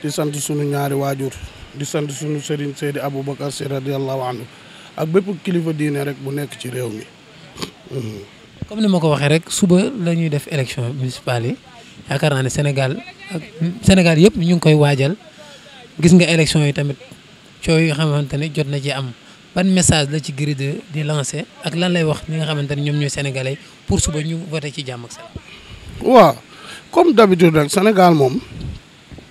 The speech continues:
Speaker 1: benn bopp la, kenn mënu koo xar ñaar. Donte façon discours yu mel noonu sax déggatuñ ko quoi,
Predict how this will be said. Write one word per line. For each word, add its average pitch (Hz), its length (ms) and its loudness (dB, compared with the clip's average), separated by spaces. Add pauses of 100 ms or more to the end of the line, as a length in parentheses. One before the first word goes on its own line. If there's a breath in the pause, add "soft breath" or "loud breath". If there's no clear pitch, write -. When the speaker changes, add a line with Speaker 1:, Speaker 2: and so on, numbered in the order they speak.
(180)
Speaker 1:
benn 165 260 4
bopp 160 300 2
la, 143 80 -2
kenn 147 240 -2
mënu 143 160 0
koo 143 160 2
xar 131 220 -6
ñaar. 123 240 -10 (500 loud breath)
Donte 185 380 6
façon 180 300 6
discours 175 400 2
yu 160 100 4
mel 165 200 4
noonu 156 320 4
sax 147 160 -2 (220)
déggatuñ 156 520 2
ko 277 160 0
quoi, 151 280 2